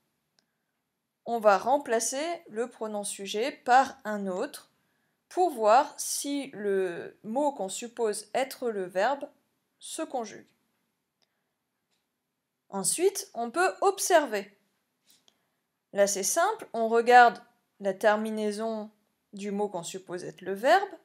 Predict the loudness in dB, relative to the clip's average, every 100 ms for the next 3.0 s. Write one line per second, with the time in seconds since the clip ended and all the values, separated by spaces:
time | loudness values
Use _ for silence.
0 | _ _ _ _ -2 -2 0 6 6 6
1 | 0 -4 -4 -8 -10 -4 -4 -4 -6 -10
2 | -6 -6 -6 -8 -8 -10 -6 -6 -6